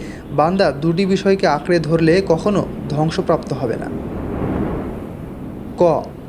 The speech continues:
আল্লাহর নিয়ামতের যথাযথ শুকরিয়া আদায় এবং খ। নিজ গুনাহের কারণে ক্ষমা প্রার্থনা করা। পঞ্চম স্পট। ইমাম ইবনুল কাইয়িম রাহিমাহুল্লাহ বলেন, "বান্দার উপর আল্লাহর দুটি অত্যাবশ্যকীয় অধিকার রয়েছে,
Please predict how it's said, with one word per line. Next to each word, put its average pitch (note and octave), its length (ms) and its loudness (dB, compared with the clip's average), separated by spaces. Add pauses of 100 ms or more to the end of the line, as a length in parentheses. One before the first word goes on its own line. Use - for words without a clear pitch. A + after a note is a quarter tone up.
(440)
আল্লাহর F#3 280 6
নিয়ামতের F#3 720 2
যথাযথ F3 460 4
শুকরিয়া F#3+ 580 2
আদায় F#3+ 360 4 (420)
এবং D#3+ 260 2
খ। - 140 -2 (720)
নিজ E3+ 220 4
গুনাহের F3+ 340 4
কারণে G3+ 480 4 (100)
ক্ষমা F3 280 4
প্রার্থনা E3+ 580 0
করা। - 160 -2 (1300)
পঞ্চম G3 360 2
স্পট। - 480 -2 (960)
ইমাম G3+ 220 4
ইবনুল A3 280 2
কাইয়িম G#3+ 360 4
রাহিমাহুল্লাহ G#3+ 480 4
বলেন, G#3+ 280 4 (480)
"বান্দার E3 340 4
উপর G#3 260 4
আল্লাহর E3 360 4
দুটি F#3 460 2
অত্যাবশ্যকীয় G#3 720 0
অধিকার F3 360 4
রয়েছে, D3 300 4